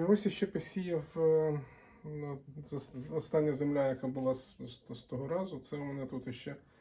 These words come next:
е, салати посіяні прямо по три насінини в, прямо в, е, ці горшики. Це буде у мене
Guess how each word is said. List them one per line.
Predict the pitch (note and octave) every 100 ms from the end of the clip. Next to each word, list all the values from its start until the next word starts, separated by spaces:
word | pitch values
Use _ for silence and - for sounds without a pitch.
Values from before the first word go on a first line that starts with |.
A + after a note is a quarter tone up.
| - - _ _ _
е, | C3 C3 B2+ A#2+ -
салати | - C#3+ D3 E3+
посіяні | - B2 - C3+ C3
прямо | C3 C3 B2+ B2
по | - A#2+
три | C#3
насінини | C3 B2+ C3 C3 C3 B2 A#2 - -
в, | B2+ A#2+
прямо | C#3 C3+ C3 B2 A#2+
в, | B2+ B2 B2 B2 A#2+ A#2+ A#2+ A#2 - _ - B2+
е, |
ці | - - B2 A#2 - _ _ _ - _
горшики. | B2+ D#3+ D#3+ C3 - A#2+
Це | - D3+
буде | D3+ C#3+
у | C#3 C#3
мене | C#3 C3+